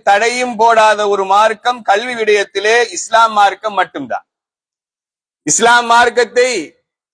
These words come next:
கல்வியை விட்டு பிரித்து விட முடியாது. ஒரு மனிதன் அமல் செய்வதாக இருந்தாலும் அவன் அந்த அமல் தொடர்பான கல்வியை கற்றால் மட்டுமே அவனால் அமல் செய்ய, பூர்த்தியாக அமல் செய்ய முடியும்.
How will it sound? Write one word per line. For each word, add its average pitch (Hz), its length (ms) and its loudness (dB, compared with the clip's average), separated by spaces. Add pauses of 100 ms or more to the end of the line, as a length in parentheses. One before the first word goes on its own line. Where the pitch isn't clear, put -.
(160)
கல்வியை 240 480 0
விட்டு 226 320 -6
பிரித்து 240 360 -4
விட 226 160 2
முடியாது. 135 460 -2 (920)
ஒரு 156 140 0
மனிதன் 240 400 0
அமல் 226 440 2
செய்வதாக 247 560 2
இருந்தாலும் 233 720 0 (500)
அவன் 220 320 0
அந்த 214 300 0
அமல் 220 440 2
தொடர்பான 233 680 0
கல்வியை 240 640 0
கற்றால் 208 520 0
மட்டுமே 247 540 -2 (160)
அவனால் 214 420 2
அமல் 214 300 0
செய்ய, 208 380 -4
பூர்த்தியாக 220 640 0
அமல் 196 300 -2
செய்ய 175 180 -6
முடியும். 117 340 -12